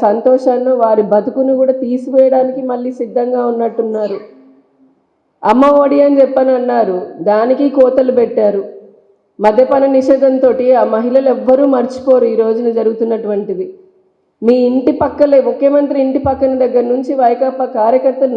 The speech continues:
నాయకులు ఎంతోమంది వారు స్వయంగా కూడా అత్యాచారాలు చేస్తున్నారు, అఘాయిత్యాలు చేస్తున్నారు, మహిళల పైన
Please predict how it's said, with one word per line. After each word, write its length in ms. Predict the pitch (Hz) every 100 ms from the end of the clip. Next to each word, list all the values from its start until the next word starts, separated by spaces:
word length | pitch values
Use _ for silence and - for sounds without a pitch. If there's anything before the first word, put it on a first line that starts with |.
| 214
నాయకులు 400 | 247 262 247 214 226
ఎంతోమంది 460 | 240 269 262 254 233
వారు 220 | 220 254 285
స్వయంగా 540 | 277 240 247 254 262 254 240
కూడా 180 | 220 - - - - _ _ _ _ _ _ -
అత్యాచారాలు 840 | 208 214 254 262 269 247 247 247 240
చేస్తున్నారు, 640 | 233 233 262 247 240 240 254 220
అఘాయిత్యాలు 500 | 240 240 240 247 233
చేస్తున్నారు, 440 | 233 - 233 240 233
మహిళల 300 | 214 233 240 240
పైన 160 | 226